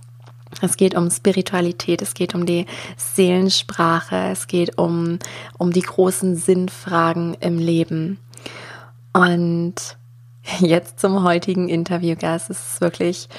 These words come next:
spannend, weil wenn ich zurückblicke, wie alle Interviewgäste zu mir gefunden haben oder ich zu ihnen, also in den allermeisten Fällen waren es sogenannte Zufälle.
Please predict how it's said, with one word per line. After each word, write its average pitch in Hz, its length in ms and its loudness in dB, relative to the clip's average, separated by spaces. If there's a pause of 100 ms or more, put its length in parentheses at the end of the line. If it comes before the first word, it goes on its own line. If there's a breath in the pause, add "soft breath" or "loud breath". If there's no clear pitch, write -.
(500 loud breath)
spannend, 175 600 0
weil 165 340 0 (380 loud breath)
wenn 165 120 2
ich 190 160 -2
zurückblicke, 170 1120 0 (420)
wie 180 480 2 (560)
alle 196 300 2
Interviewgäste 180 920 -2
zu - 180 -4
mir 196 140 0
gefunden 170 440 -6
haben 165 180 -2
oder 165 160 -2
ich - 200 -8
zu - 140 -4
ihnen, 180 460 -2 (600 loud breath)
also 180 140 2
in 175 80 6
den 175 180 2
allermeisten 170 720 2
Fällen 156 480 -2
waren 156 300 0
es - 340 -6
sogenannte 165 640 0
Zufälle. 170 720 -4